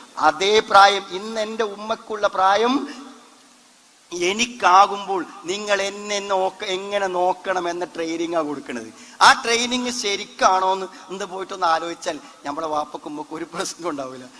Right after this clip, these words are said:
നമ്മളെ മക്കൾക്ക് നമ്മൾ ട്രെയിനിങ് കൊടുക്കുകയാണ്. എന്തിനറിയോ? വയസ്സായ നമ്മളെ നോക്കാനുള്ള ട്രെയിനിങ്. അത് തത്ബീഖിയാണ്, പ്രായോഗികമാണ്.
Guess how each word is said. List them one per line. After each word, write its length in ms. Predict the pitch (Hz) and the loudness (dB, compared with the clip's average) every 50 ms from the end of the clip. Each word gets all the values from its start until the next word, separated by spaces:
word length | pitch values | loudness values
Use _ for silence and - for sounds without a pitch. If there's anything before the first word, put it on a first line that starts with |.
| - - - - | -20 -20 -12 -8
നമ്മളെ 260 | 139 139 151 - - 196 | -6 -4 0 2 2 4
മക്കൾക്ക് 480 | 190 185 175 - - - 208 - 220 | 4 2 2 2 -2 -6 -6 -4 -2
നമ്മൾ 300 | 208 202 196 190 202 202 | 0 0 0 0 -2 -6
ട്രെയിനിങ് 540 | 196 - - 180 185 185 190 190 214 214 220 | -8 -8 -6 -4 -2 -2 -2 -2 -4 -4 -4
കൊടുക്കുകയാണ്. 480 | 220 202 208 202 196 - - 214 202 202 | -2 -2 -2 -4 -4 -2 -2 0 2 2
എന്തിനറിയോ? 540 | 202 202 190 226 226 214 202 208 214 226 220 - - - - - | 0 0 -2 0 0 2 2 2 2 2 0 -4 -10 -16 -8 2
വയസ്സായ 720 | 151 147 156 165 175 - - - 190 175 170 170 170 165 | 4 6 6 6 2 -2 -2 2 4 6 6 6 4 2
നമ്മളെ 340 | 165 165 165 170 175 185 185 | 0 0 -2 0 0 0 0
നോക്കാനുള്ള 500 | 175 170 165 160 - 160 156 151 139 123 | 0 -2 -4 -4 -4 -4 -4 -4 -6 -8
ട്രെയിനിങ്. 400 | 143 143 135 131 131 131 127 127 123 - - - - | -10 -10 -8 -8 -10 -10 -12 -12 -14 -16 -20 0 0
അത് 80 | 160 190 | 2 2
തത്ബീഖിയാണ്, 1120 | 240 247 240 240 240 240 240 285 262 302 320 330 330 330 320 320 320 302 285 240 208 - - | 2 0 2 2 2 2 0 0 2 2 2 2 2 0 6 8 10 10 10 8 6 2 2
പ്രായോഗികമാണ്. 1000 | - 202 214 233 262 277 294 302 311 320 294 339 330 320 311 302 269 220 - | 4 4 6 6 6 6 8 8 8 8 8 6 6 8 8 8 8 6 4